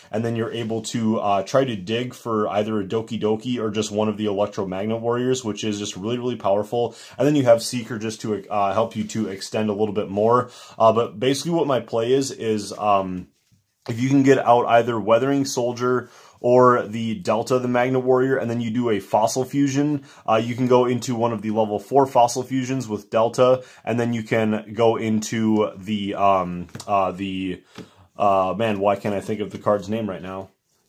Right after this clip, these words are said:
Uh, the Gallic Granite. You go into Gallic Granite, and then that is going to allow you to make a, uh, the rank four play. You detach,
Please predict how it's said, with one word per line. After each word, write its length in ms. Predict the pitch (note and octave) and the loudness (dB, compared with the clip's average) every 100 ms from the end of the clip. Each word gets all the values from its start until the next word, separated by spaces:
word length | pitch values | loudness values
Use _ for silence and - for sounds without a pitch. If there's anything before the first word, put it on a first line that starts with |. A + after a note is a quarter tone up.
| _ _ _ _ _ - | _ _ _ _ _ -2
Uh, 200 | A#2 A2 | 4 4
the 160 | G2+ A2 | 2 -2
Gallic 400 | F#2+ B2+ C3 G#2 | 4 6 6 2
Granite. 380 | A#2 A#2+ A2 G2 | 0 0 0 -4
You 100 | G#2+ | -4
go 180 | A#2+ | -4
into 220 | A#2+ A2 G2+ | -4 -6 -4
Gallic 340 | A2+ A2+ G#2+ | 2 2 2
Granite, 480 | G#2 A2 A#2+ B2+ C3 | 0 0 0 -2 -2
and 200 | A#2+ A2+ | -4 0
then 300 | A2 G#2+ G#2 | 2 2 2
that 220 | A2 A2 | 0 0
is 160 | A#2 G#2 | -2 -6
going 200 | A2+ A2 | -4 -4
to 180 | A2+ G#2 | -4 -6
allow 220 | G#2 G2+ | -2 0
you 160 | A2 G#2 | 0 -4
to 120 | G#2+ | -4
make 260 | G#2 G#2 - | -4 -4 -6
a, 360 | G#2+ G#2 G2+ G2 - - - | -4 -2 -4 -6 -12 -10 2
uh, 180 | G2+ | 2
the 160 | F#2 G#2 | 4 0
rank 280 | G#2 A#2 A2 | 2 0 0
four 220 | D3 D#3 | 2 2
play. 360 | - D3 D3 D3 | 4 4 4 2
You 220 | G#2 A#2 | -2 -6
detach, 560 | A#2 C3 - A#2 A#2 | -6 -6 0 2 2